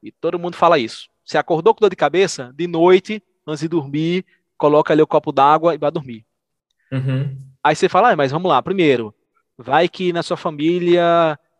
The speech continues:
Speaker 1: é, quase ninguém tem dor de cabeça. Então, se você tem uma dor de cabeça de manhã e de noite ele vier com ela, a chance é que durante a noite ela vai embora." Pelo próprio histórico natural da, da, da enxaqueca, né? Ou
Speaker 2: Uhum.
Speaker 1: então, na sua família ninguém tem dor de cabeça. Então, assim, os poucos casos que ocorreu, quem fez isso deu certo por uma questão aleatória, entendeu?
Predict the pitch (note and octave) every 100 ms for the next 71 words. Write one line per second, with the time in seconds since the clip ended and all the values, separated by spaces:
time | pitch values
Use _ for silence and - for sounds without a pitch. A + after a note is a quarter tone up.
0 | - C#3 C#3 C#3 C#3 - F3 F3+ E3+ F3+
1 | E3+ D3+ E3+ C#3 - B2 C3 E3 - F#3
2 | G3+ - F3+ D#3+ F#3 G3 F#3 D#3+ E3 A3
3 | E3 A#2+ _ _ - E3 D#3 G#3 G#3 G#3
4 | F#3+ A#3 B3+ D#3 G3 B3+ D#3+ C3 _ _
5 | _ - D4+ D4 - D#4+ F4 F4+ D4+ C#4+
6 | B3+ D#4 D#4 A3+ E3+ E3 A2+ _ _ _
7 | _ _ _ - E3+ - G#3+ A3 G3 D#3+
8 | E3 F3+ D3+ D3 D3 D3 D#3+ E3 F3 B2+
9 | C#3 D#3+ _ _ _ - C#3+ C3+ C3+ A3
10 | A3 A#3 C4+ D4 A#3+ C#4 C4 A#3+ F#3+ F3+
11 | G3+ D#3+ G#3 G3+ G3+ - - C4+ - A3+
12 | - - F#3 C#3+ G#3 G3+ - F#3 D3 G3
13 | G3 F3+ - F#3+ - G3 F#3 E3+ F3+ F#3
14 | - B2+ F3+ E3+ C3+ A#2+ A#2+ E3